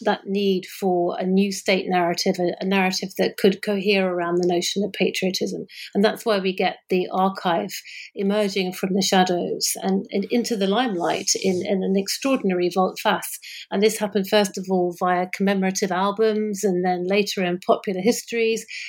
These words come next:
exhibitionary culture, websites, films, paintings, reportage, graphic art, video gaming.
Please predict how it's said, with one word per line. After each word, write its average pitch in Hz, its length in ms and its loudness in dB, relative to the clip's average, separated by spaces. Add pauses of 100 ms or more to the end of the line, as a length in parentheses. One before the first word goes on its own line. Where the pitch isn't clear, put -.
(140)
exhibitionary 220 880 2
culture, 208 640 0
websites, 214 840 -2 (140)
films, 214 640 0 (460)
paintings, 214 720 0 (180)
reportage, 202 920 0
graphic 214 380 2
art, 202 320 0 (400)
video 220 340 2
gaming. 170 520 -2